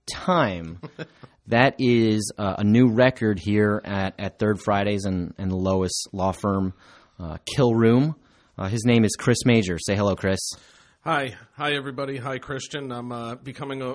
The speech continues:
Speaker 2: a little too familiar with this, uh, studio for my own liking, but in, in fairness to you, I, I constantly pitch topics, so, uh, bring it on myself. <laughs>
Speaker 1: Well, you know, if, if I may, if I may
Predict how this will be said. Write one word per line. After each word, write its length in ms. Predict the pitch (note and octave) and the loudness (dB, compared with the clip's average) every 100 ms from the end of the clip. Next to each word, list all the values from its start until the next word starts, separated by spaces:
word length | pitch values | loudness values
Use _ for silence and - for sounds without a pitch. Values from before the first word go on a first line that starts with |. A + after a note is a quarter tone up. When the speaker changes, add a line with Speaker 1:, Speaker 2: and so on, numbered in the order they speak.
| - | -10
Speaker 2:
a 80 | C#3 | -10
little 300 | C#3 D#3 - - | -6 -6 -8 -4
too 180 | D#3+ D3+ | -2 -2
familiar 540 | - D3 D3 C#3 B2+ | -6 -6 -4 -4 -4
with 220 | B2+ B2+ | -6 -8
this, 260 | B2+ - C3 | -8 -8 -8
uh, 300 | A#2 A2+ A2+ - | -8 -8 -12 -14
studio 580 | - - C#3+ B2+ B2 B2 | -14 -10 -8 -6 -8 -8
for 180 | - B2+ | -10 -10
my 160 | B2+ | -8
own 160 | B2 B2 | -8 -8
liking, 460 | A#2+ B2 B2 B2 A#2+ | -6 -8 -8 -10 -10
but 220 | G#2+ G#2 | -12 -14
in, 200 | A#2 A#2+ | -16 -16
in 180 | B2 A#2+ | -14 -12
fairness 340 | - B2 B2 - B2 | -8 -6 -6 -10 -10
to 40 | |
you, 220 | A#2+ A2+ | -10 -8
I, 220 | G#2+ G#2 G#2+ | -8 -10 -10
I 140 | G#2+ | -12
constantly 640 | G#2+ - A2 - A#2 A#2+ A2 | -12 -12 -12 -12 -14 -14 -6
pitch 320 | A#2 G#2 - | -6 -6 -10
topics, 540 | A2+ G2+ F2+ - - | -8 -8 -10 -14 -12
so, 260 | G#2+ F#2+ G2 | -10 -12 -12
uh, 220 | F2 E2 - - - - | -10 -6 -8 -8 -16 -8
bring 160 | C3+ | -6
it 80 | B2 | -6
on 100 | A#2 | -8
myself. 460 | G#2+ - D#2 - - _ _ _ - | -10 -12 -14 -16 -20 _ _ _ -20
<laughs> 80 | - - - | -20 -10 10
Speaker 1:
Well, 160 | E3+ E3 | 10 12
you 100 | F#3+ | 10
know, 160 | A3 | 8
if, 220 | D#3 D3 C#3 | 6 -2 0
if 160 | D3 | 4
I 80 | D3+ | 6
may, 300 | E3+ G3+ G3+ F3 | 8 8 8 6
if 100 | D#3+ | 2
I 60 | |
may 140 | F3 | 4